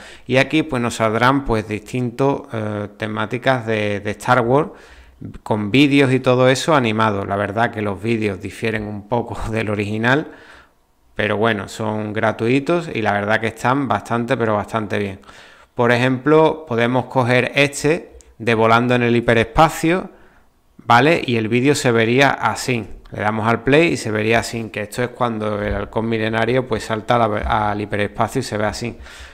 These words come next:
cuando viaja a la velocidad de la luz. Tan solo tendremos que descargarlo, ¿vale? Se descargará a nuestro P C y por otro lado vamos a instalar la aplicación de Push Video Wallpaper. Bien,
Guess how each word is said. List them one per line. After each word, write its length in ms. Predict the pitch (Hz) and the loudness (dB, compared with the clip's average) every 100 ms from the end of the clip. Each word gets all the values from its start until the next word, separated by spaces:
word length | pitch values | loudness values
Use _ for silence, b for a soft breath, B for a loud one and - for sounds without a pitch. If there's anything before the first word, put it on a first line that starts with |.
| B | B
cuando 260 | 110 110 107 | -6 -4 -2
viaja 160 | 107 | 0
a 60 | 110 | 2
la 60 | |
velocidad 380 | 117 110 101 107 | 2 0 -2 -2
de 80 | 104 | 0
la 120 | 104 | 0
luz. 140 | 107 - - B B B B B | -2 -6 -14 B B B B B
Tan 200 | - 120 | 2 2
solo 280 | - 135 123 | 4 4 4
tendremos 500 | 113 110 113 120 120 | 4 2 2 2 2
que 640 | - 123 117 113 117 - - _ | 2 4 4 4 0 -12 -20 _
descargarlo, 1000 | 117 120 - 117 113 127 147 160 247 - - - - _ _ _ _ _ _ _ - - | 0 0 2 4 6 8 8 4 2 -8 -20 -20 -20 _ _ _ _ _ _ _ -16 -12
¿vale? 320 | - 113 135 139 | 0 4 4 4
Se 120 | 113 | 0
descargará 520 | 113 - 110 107 113 | 0 0 0 4 4
a 40 | |
nuestro 320 | 110 104 - 98 | 2 -2 -4 -2
P 140 | 120 | -2
C 300 | - 147 - | 2 2 2
y 140 | 143 147 | 0 0
por 180 | 123 | 0
otro 220 | 120 123 123 | 0 2 6
lado 280 | 127 135 | 6 6
vamos 300 | 135 110 113 | 4 0 0
a 80 | 113 | -2
instalar 380 | 117 120 117 131 | -4 0 2 4
la 100 | 127 | 2
aplicación 720 | 113 107 107 95 - 127 139 | 0 -2 -2 -4 -2 0 0
de 140 | 113 107 | 0 -2
Push 460 | - 135 156 - - | 0 0 0 -6 -6
Video 360 | 117 131 147 139 | 0 2 2 2
Wallpaper. 840 | 113 113 110 110 110 - - - _ _ _ B B B B B B B B | 4 4 2 -2 -4 -6 -16 -16 _ _ _ B B B B B B B B
Bien, 480 | 113 120 107 - - | 0 2 2 -4 -18